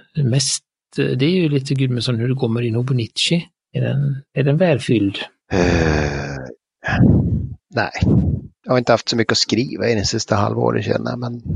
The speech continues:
Speaker 2: men tyvärr är det så mycket lättare att planera i datorn. Och då har man, slipper man det här, äh,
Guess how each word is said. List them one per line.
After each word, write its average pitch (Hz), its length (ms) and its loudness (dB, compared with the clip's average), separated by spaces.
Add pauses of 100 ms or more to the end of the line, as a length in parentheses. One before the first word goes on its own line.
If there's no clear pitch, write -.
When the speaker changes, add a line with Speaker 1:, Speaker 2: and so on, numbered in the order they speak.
Speaker 2:
men 117 420 0 (340)
tyvärr 131 320 2
är 151 60 -2
det 113 60 0
så 110 140 0
mycket 104 240 2
lättare 95 360 0
att - 60 -6
planera 87 420 0
i 82 40 -2
datorn. - 800 -2 (120)
Och 117 80 -10
då 110 60 4
har 110 160 2
man, 113 120 0
slipper - 460 -2
man 117 180 0
det 104 80 2
här, 90 220 2
äh, 85 120 0